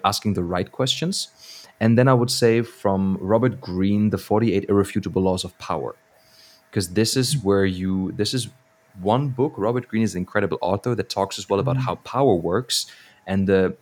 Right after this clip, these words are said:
Speaker 1: The Forty-eight Laws of Power is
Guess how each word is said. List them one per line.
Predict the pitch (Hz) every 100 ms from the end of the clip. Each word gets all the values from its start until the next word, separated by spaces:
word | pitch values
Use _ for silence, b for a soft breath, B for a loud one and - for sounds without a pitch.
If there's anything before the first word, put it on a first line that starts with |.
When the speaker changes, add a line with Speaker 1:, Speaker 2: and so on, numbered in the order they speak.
| _ _
Speaker 1:
The | -
Forty-eight | - 110 123 110 104
Laws | 101 104
of | 98 -
Power | 135 147 127 143 - _ _ _ _ _ _ _ - -
is | 104 104 92 -